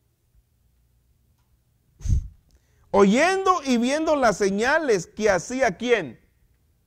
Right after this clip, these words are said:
Felipe. Pero an-, antes le digo, para pasar al versículo siete, ¿qué? ¿Dónde pe-, dónde empezó su ministerio Felipe, hermano?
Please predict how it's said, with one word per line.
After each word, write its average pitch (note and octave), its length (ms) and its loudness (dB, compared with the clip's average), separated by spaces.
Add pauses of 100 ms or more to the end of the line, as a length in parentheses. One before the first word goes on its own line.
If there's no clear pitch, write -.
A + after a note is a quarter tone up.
(760)
Felipe. F3+ 600 -6 (400)
Pero E3 180 -2
an-, C#4 180 -2
antes D#4 300 0
le D4 120 4
digo, D4+ 420 -4 (520)
para C#3+ 240 -2
pasar D#3+ 280 0
al C#4 80 -2
versículo B3 500 -2
siete, G3+ 340 -4
¿qué? C#4+ 300 4 (220)
¿Dónde D#4 400 4
pe-, C4 240 4
dónde D4+ 340 2
empezó C4+ 580 4
su D4 160 -4
ministerio B3+ 640 0
Felipe, B3 420 -6
hermano? D4+ 380 -6